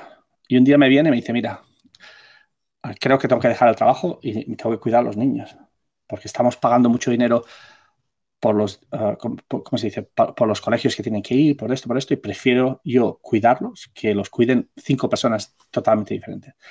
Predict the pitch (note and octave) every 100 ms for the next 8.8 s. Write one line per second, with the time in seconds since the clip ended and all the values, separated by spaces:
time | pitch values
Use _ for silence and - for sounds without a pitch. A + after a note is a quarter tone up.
0 | - - - G#2+ G2+ G2 A2 D3 - A#2
1 | A#2+ A#2+ A#2 A2+ - _ _ A#2+ - A2+
2 | - C#3 F#3+ _ _ _ _ _ _ -
3 | G#2+ G2+ G2+ G2 G#2 G#2+ A#2 - G#2+ -
4 | - _ _ _ _ _ _ - C3+ G#2+
5 | A2+ A#2+ - A2+ A#2+ A2+ B2 G#2+ - A#2+
6 | A#2+ G#2+ - B2+ E3+ - - C#3+ G#2 A2+
7 | G#2 A2 A2+ B2+ F3+ G3 - G2 G2+ -
8 | - G#2+ A2+ - - A2+ G2+